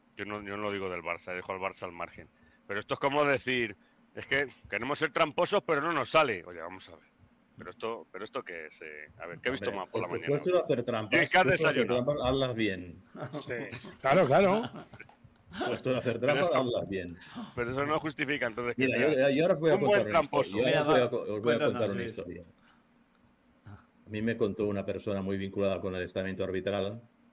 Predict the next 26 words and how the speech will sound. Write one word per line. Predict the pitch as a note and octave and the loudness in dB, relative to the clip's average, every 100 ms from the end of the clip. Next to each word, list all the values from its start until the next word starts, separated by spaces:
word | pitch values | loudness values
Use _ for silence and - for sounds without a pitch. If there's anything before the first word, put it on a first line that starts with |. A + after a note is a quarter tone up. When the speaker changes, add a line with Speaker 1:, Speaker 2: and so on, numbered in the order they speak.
| _ _ | _ _
Speaker 2:
que | F#2 F#2+ | -4 -2
la | F#2 | -2
primera | E2+ G2 G#2+ | -2 -2 0
vez | A2 A2 | 0 0
que | G#2 | -4
conoció | G2 F#2 - G2+ | -2 -4 0 2
a | F#2 | 2
Núñez | F#2+ G2 F2+ | 0 -2 -2
como | - F2+ | -4 -4
presidente | F#2 F2+ F#2+ F#2 | -4 -2 -2 2
del | G2 | 2
Barça, | F#2+ F#2+ - G2 G2 | 2 0 2 0 0
Núñez | G2 G2 | -2 0
le | G2 F#2 | 0 0
expresó | - F#2+ G#2 F#2 | -2 -4 -2 -2
su, | - F2+ | 0 0
su | E2 G2 | 0 -2
deseo | F#2+ F2 G#2+ G2 G2+ G#2 - - A#2 - F#2+ | -2 0 2 4 2 -2 -12 -18 -18 -12 -8
oculto | F2+ - A#2+ A2 - G#2 A#2 - _ _ - | -6 -2 2 2 4 2 0 -8 _ _ -8
de | F#2+ | -2
querer | A2+ G#2 G#2 | 2 2 2
comprar | A#2 G2 G#2 | 2 4 4
algún | G#2 G2 G2 | 4 2 2
día | G2 G2+ | 2 2
un | G2 | 2
árbitro. | F2+ F2+ F2+ E2 | -2 -4 -6 -10